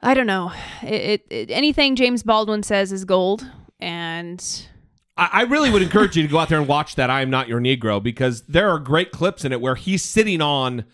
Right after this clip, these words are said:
Speaker 2: um, you know, those talk shows in the sixties where they're smoking <laughs> cigarettes one after the fucking other, and he's sitting there talking about these issues of race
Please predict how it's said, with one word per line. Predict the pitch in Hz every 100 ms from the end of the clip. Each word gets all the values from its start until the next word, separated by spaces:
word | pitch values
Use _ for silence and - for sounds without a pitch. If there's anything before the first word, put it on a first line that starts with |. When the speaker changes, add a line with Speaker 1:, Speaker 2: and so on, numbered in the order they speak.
| _ _ _ _
Speaker 2:
um, | - 123 123 120 117 110 95 107
you | 139
know, | 107
those | 110 -
talk | - 143 -
shows | - 131 131 120
in | 117
the |
sixties | 107 160 - - 117 110 - -
where | 127
they're | 120 107
smoking | - 160 143 123 123
<laughs> | -
cigarettes | 156 - 175 131 - - -
one | 131 165 160
after | 151 -
the | 127 123
fucking | 143 131 123
other, | 165 123 101 - _ _ -
and | 147
he's | 202 240
sitting | 233 202 180
there | 160 151
talking | - 175 175 156
about | 143 139
these | 143 143
issues | 165 - 147 120
of | 104
race | 135 262 160 - -